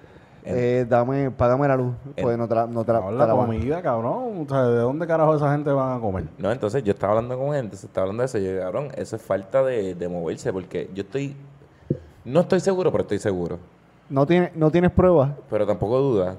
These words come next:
Speaker 1: que si uno, si, pues, la federación o el comité o lo que sea de cualquier deporte hace una carta bien chévere, dos pisos, ponchada, bien bonita, bien linda y bella,
Speaker 3: Cabrón.
Speaker 1: y se la lleva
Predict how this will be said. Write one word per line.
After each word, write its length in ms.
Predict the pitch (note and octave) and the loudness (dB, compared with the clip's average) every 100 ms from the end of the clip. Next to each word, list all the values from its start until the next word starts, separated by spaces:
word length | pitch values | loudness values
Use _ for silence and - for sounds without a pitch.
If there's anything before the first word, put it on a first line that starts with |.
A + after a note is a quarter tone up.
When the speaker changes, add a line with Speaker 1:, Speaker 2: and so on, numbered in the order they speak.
| - - _ _ | -14 -20 _ _
Speaker 1:
que 220 | - A#2 G#2 | -4 -2 -2
si 420 | A2+ G#2 G#2 - - | -4 -4 -4 -6 -10
uno, 360 | A2 A2+ A#2+ - - - - - | -8 -6 -8 -12 -20 -20 -20 -18
si, 440 | - G#2 G2 F2+ - - | -10 -8 -6 -8 -12 -6
pues, 160 | F#2+ | -6
la 100 | F#2 | -6
federación 460 | F2+ F#2 F2+ F#2 B2+ C3 B2 - - | -4 -2 -2 -6 -8 -10 -12 -16 -12
o 320 | - F#2 F2+ F2 | -4 -2 -2 -4
el 180 | F2 E2+ | -6 -6
comité 440 | F#2+ F2+ F2+ A#2+ | -4 -2 4 6
o 60 | A#2+ | 6
lo 120 | G#2+ | 4
que 80 | F#2 | 4
sea 240 | G#2+ G#2+ | 6 6
de 120 | F2+ | 4
cualquier 320 | F2 F2+ F#2+ G2+ | 0 0 0 2
deporte 420 | A2+ F#2 F2 F2 - | 2 2 2 0 2
hace 200 | E2+ A2 | -2 0
una 200 | A2+ G#2 | -2 4
carta 580 | G#2+ G#2+ A2+ G2+ - - | 4 6 6 6 4 0
bien 220 | F#2 F#2+ | -4 -2
chévere, 300 | - G#2+ G#2+ | 2 4 6
dos 160 | G#2 G2+ | 6 4
pisos, 460 | A2 A2 G#2 F2 D2+ | 2 0 0 -2 -4
ponchada, 480 | - F2+ F2 F#2+ F#2+ | -8 -8 0 2 2
bien 180 | F2+ F2 | 0 -2
bonita, 340 | F2 G2 G2+ | -4 -2 -2
bien 100 | F#2 | -2
linda 220 | F2 F#2+ G2 | -2 -2 0
y 20 | |
bella, 280 | G#2+ G2+ - - - - - - - | 2 0 -4 -18 -20 -20 -20 -20 -18
Speaker 3:
Cabrón. 460 | F2+ E2+ G2+ C#3+ C3 | -16 -10 -8 -4 0
Speaker 1:
y 140 | A2 | 2
se 120 | A#2+ | 6
la 120 | A2 | 6
lleva 420 | G#2 A2 B2+ D#3 | 6 6 6 4